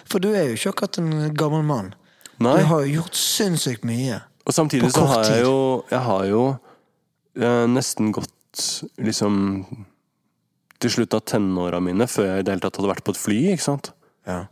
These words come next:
Speaker 2: Ehm, så jeg var, jeg var på sånn en tur før jeg da, um, f-, når jeg var i militæret, så fløy jeg til Tromsø, liksom.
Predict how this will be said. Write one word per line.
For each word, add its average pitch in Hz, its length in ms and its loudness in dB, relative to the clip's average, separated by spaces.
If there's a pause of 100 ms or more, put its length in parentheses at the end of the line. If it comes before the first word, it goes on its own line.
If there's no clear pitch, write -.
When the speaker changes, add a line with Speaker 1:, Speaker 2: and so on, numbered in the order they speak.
(280)
Speaker 2:
Ehm, 113 1000 2 (800)
så - 160 0
jeg 113 40 0
var, 107 540 2 (500)
jeg 120 180 0
var 101 160 2
på 110 120 -6
sånn 110 180 0 (120)
en 101 340 -2
tur 117 300 0
før 107 320 0
jeg 92 380 -2 (840)
da, 92 720 -2
um, 92 360 -6 (640)
f-, - 160 -2
når 110 140 0
jeg 101 80 0
var 101 80 0
i 101 40 -2
militæret, 95 560 -2
så 107 80 -2
fløy 92 200 0
jeg 87 140 -4
til - 80 -4
Tromsø, 87 420 -4
liksom. 120 260 -4